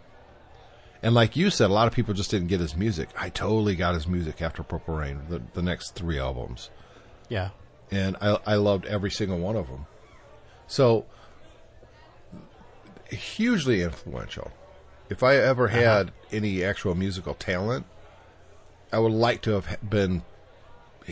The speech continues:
Speaker 1: have his talent. He played every frickin' instrument. He could sing.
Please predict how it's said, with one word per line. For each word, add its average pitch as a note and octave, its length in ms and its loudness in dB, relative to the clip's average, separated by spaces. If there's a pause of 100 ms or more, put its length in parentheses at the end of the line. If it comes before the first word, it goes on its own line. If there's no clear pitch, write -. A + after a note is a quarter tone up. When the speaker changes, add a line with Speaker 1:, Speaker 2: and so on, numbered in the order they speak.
(200)
Speaker 1:
have G#2 300 0
his G#2 180 2
talent. E2 360 -2
He G#2+ 80 0
played A#2 240 2
every C#3 260 0
frickin' A#2+ 380 -4
instrument. G2+ 480 -2
He G2+ 80 -4
could F#2 160 -8
sing. A2+ 480 0